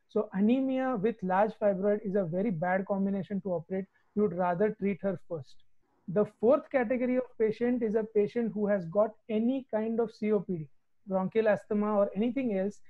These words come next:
in which the lungs are already congested and you overload this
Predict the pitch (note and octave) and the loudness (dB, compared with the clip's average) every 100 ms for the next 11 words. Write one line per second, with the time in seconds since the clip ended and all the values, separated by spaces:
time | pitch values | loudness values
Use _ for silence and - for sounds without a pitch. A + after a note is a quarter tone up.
0 | - - G#3 G#3 G#3+ F#3 G#3 F3+ G3+ A#3 | -10 -2 2 2 0 0 0 0 -2 0
1 | A3+ A3 F3 F#3 F#3 A#3 B3+ G#3+ G3+ A3 | 0 -2 -4 -4 -2 -4 -2 0 2 0
2 | G#3+ - B3 - F#3+ G3 G#3+ G3 G#3 C4 | -2 -2 -4 -2 -2 -2 -2 0 2 2
3 | C#4 G#3 A3 | 0 0 -4